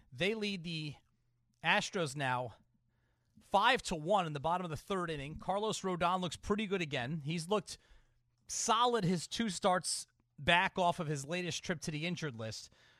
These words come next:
But the story tonight is the home runs off of Justin Verlander. D J LeMahieu, a leadoff home run. Jason Dominguez, a two-run shot in the top of the first inning.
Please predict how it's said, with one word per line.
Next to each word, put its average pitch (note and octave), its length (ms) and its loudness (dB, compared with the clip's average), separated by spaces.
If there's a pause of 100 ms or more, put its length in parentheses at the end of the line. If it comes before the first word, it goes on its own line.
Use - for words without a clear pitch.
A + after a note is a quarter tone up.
But F3 140 -4
the E3+ 60 -2
story A3 360 4
tonight F#3+ 400 4
is D3+ 140 -6
the D#3 80 -2
home E3 260 0
runs E3 240 2
off D3 160 0
of C3+ 100 -6
Justin D3 380 -4
Verlander. C#3+ 520 -2
D F#3+ 200 -6
J F3 160 -4
LeMahieu, D#3+ 580 -4
a C3 60 -4
leadoff E3 380 -2
home E3 260 -4
run. D#3+ 220 -2 (480)
Jason F3+ 420 0
Dominguez, E3 540 0
a C#3+ 80 0
two-run F#3+ 480 -2
shot E3+ 420 0
in D3 160 -6
the C3+ 140 -4
top E3 320 -2
of D3+ 60 -4
the C3 60 -6
first D#3+ 360 -6
inning. D#3 260 -2